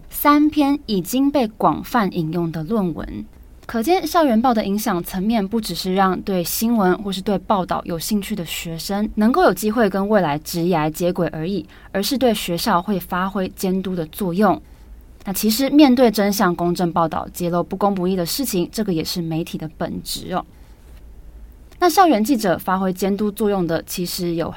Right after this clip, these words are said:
非常多的案例，不只是 Theo Baker 而已。就美国为例，也有非常多学校有知名的校园报纸。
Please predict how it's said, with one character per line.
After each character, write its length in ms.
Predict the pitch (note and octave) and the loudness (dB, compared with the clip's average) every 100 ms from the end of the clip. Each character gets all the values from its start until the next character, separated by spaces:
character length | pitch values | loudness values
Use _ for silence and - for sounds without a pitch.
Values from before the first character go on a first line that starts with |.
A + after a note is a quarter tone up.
| - | -2
非 140 | G#3+ | 0
常 160 | G3 D#3+ | 0 0
多 100 | F3 | 0
的 100 | - | 0
案 240 | G#3+ E3 | 0 0
例， 160 | F3 D#3+ | 0 -2
不 160 | - G3 | -4 -6
只 160 | F#3+ | -6
是 180 | F#3+ F3+ | -8 -6
Theo 240 | F3+ E3+ | -6 -6
Baker 380 | E3+ F3+ G#3+ E3+ | -2 -2 -2 -6
而 120 | D3+ | -4
已。 160 | E3+ - - - - - | -4 -6 -10 -20 -20 -18
就 260 | - F#4+ D4+ | 0 4 4
美 200 | - G3 | 2 0
国 260 | E3 F3+ F3+ | 0 0 0
为 200 | F3+ F3 | 2 0
例， 260 | A3 B3 - | 0 -2 -4
也 100 | - | -2
有 80 | G#3+ | 0
非 200 | F#3+ A3+ | 0 0
常 180 | G#3+ F3 | 2 0
多 160 | F#3+ | 0
学 300 | F#3+ - E3+ | -2 -4 -6
校 300 | D#3+ A3+ F3 - | -2 2 2 0
有 140 | - - | -8 -10
知 240 | - A3+ | -4 2
名 180 | B3+ E3 | 2 2
的 140 | D#3+ - | -2 -4
校 180 | F#3+ | -4
园 160 | E3+ D3+ | -4 -2
报 220 | G3+ E3+ | 0 0
纸。 280 | D#3+ - - | -2 -12 -14